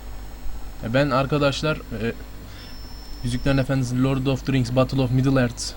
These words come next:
Middle Earth oynadıysanız eğer orada ben kesinlikle atlılardan oluşan ordular hazırlardım Rohan'ı alıp. Burada da aynı şekilde sadece atlılardan oluşan bir ordu yapmayı amaçlıyorum.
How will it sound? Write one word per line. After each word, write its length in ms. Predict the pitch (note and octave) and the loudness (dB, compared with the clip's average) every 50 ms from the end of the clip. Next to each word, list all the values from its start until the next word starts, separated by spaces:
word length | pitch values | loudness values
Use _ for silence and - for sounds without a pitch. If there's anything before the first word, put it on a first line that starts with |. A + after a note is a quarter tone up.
| - - - - | -8 -8 -4 0
Middle 300 | B2+ B2+ B2 B2+ A#2+ A2+ | 2 2 4 4 4 4
Earth 240 | G2+ G#2 - - - - - - - - | 2 0 -4 -6 -12 -12 -12 -10 -4 0
oynadıysanız 680 | A#2+ B2 B2+ C3 C3 C#3+ D3+ C#3 - C3+ B2 B2 A2+ | 2 4 4 4 4 4 2 2 4 2 4 4 4
eğer 220 | B2 B2+ D3 D#3 - - - - - - - - - - - - - - - - - - - - - - - - - - - - - - - - - - | 4 4 4 2 0 -6 -8 -8 -8 -8 -8 -10 -12 -12 -12 -14 -14 -14 -14 -14 -14 -14 -14 -14 -12 -12 -12 -12 -12 -12 -12 -14 -14 -14 -14 -14 -8 -2
orada 300 | A#2+ B2 B2+ C3 D3 C#3+ | 2 2 4 4 4 4
ben 140 | C#3+ C#3+ C#3 | 4 4 4
kesinlikle 680 | C3 D3 C#3 C3 C#3+ D3+ D#3 D#3 - - D3+ D#3 D3 - - | 4 2 2 2 2 2 2 0 0 0 0 0 0 0 2
atlılardan 560 | - B2 - - C#3 C#3 C#3 C#3 C#3 D3 C#3+ | 0 0 2 4 4 6 6 6 6 4 4
oluşan 320 | C#3 C3 B2 - - A#2+ A#2 | 4 4 4 2 2 2 2
ordular 340 | A2+ A2 A2 A#2 A2+ A#2 A2+ | 2 2 0 2 2 2 2
hazırlardım 580 | A2+ G#2+ A2+ A#2 A2+ A2+ A2+ A2 A2 A2 A2 | 2 2 0 0 0 0 0 0 0 0 0
Rohan'ı 340 | A#2+ A#2 A2+ A2 A#2 A#2 A#2 | 2 0 2 2 0 0 2
alıp. 200 | A#2 A#2+ D3 D3 - - - | 2 2 0 -2 -2 -4 -4
Burada 220 | D3 C#3+ D3+ D3 | 0 2 2 4
da 60 | C3+ | 6
aynı 160 | B2+ A#2+ A#2+ A2+ | 4 4 4 0
şekilde 400 | - A2+ G#2+ - B2 A#2+ B2 C#3 | -2 -4 -4 -2 0 0 0 2
sadece 360 | - C#3 C3 B2+ C3 B2 C3 | 2 2 2 4 4 4 4
atlılardan 500 | B2 - - C3 C3 C3 B2+ B2+ C#3 C3+ | 4 2 2 2 4 4 4 4 4 4
oluşan 400 | C3 B2+ B2 - C#3 C3+ C3+ B2+ | 4 4 4 4 4 6 6 6
bir 40 | A#2 | 6
ordu 200 | A2+ A2 A2 A2 | 4 4 4 4
yapmayı 300 | A2 G#2 - A2 A2 A2 | 2 2 2 2 0 2
amaçlıyorum. 560 | G#2+ A2 G#2+ - - - - A#2 A#2 C#3+ | 2 2 0 0 -2 0 2 2 2 2